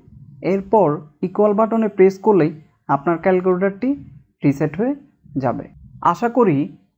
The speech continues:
এই টিউটোরিয়াল দেখার পর আপনারা খুব সহজেই ক্যালকুলেটরের মাধ্যমে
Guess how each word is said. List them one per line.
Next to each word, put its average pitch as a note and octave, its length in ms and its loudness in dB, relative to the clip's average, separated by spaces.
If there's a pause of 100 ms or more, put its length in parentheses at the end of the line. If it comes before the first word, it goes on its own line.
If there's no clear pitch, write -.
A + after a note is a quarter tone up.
এই A#3 200 0
টিউটোরিয়াল A3+ 480 2
দেখার G3+ 300 2
পর G3+ 240 2 (220)
আপনারা G#3+ 400 0
খুব A3 240 -2
সহজেই G#3 720 0 (200)
ক্যালকুলেটরের G3 500 0
মাধ্যমে G3 680 0